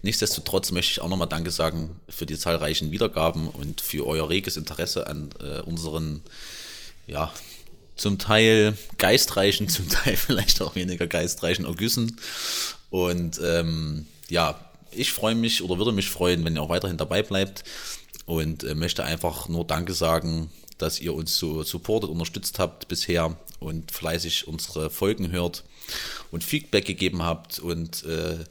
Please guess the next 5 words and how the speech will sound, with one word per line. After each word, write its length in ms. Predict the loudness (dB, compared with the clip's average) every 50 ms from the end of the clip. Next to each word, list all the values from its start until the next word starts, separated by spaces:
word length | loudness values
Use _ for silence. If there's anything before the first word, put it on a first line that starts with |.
| -16 -20 -20 -20 -20 -20 _ _ _ 0 2
aufmunternde 640 | 4 4 4 2 2 2 2 4 4 4 4 2
Worte 500 | 2 0 2 4 4 6 6 6 4 2
und, 420 | 0 -2 -4 -4 -4 -6 -8 -10 -6 -4
ähm, 460 | -4 -4 -4 -4 -6 -8 -8 -10 -12 -16 -18 -18 -14 -8
genau, 380 | -6 -4 -4 -4 -4 -4 -6 -8